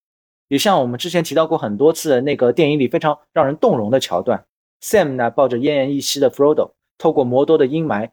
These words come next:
说起那永恒的星辰之光。感兴趣的朋友呢，可以去听一听那一期。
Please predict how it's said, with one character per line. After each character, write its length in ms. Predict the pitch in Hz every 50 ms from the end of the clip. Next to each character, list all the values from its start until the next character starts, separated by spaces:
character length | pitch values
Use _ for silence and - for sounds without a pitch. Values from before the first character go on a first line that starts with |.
| _ _
说 160 | - - 160
起 160 | 156 - 120
那 140 | 120 123 123
永 260 | 120 117 120 107 101
恒 180 | 95 - 104 113
的 120 | 143 131
星 180 | 117 - 160 151
辰 160 | - - 107
之 140 | 101 123 131
光。 180 | - 143 147 147 - _ _ _ _ _ _ _ _ _ _ _ _ _
感 140 | - 117 110
兴 120 | - 208
趣 140 | 190 - 160
的 80 | 139 120
朋 140 | - 131
友 100 | 127 123
呢， 220 | 117 110 104 104 - _
可 100 | - -
以 60 | 131 117
去 120 | - 135
听 160 | - - 185
一 60 | 160
听 140 | 131 - 110
那 120 | 107 107 92
一 60 | 85
期。 280 | - - - - -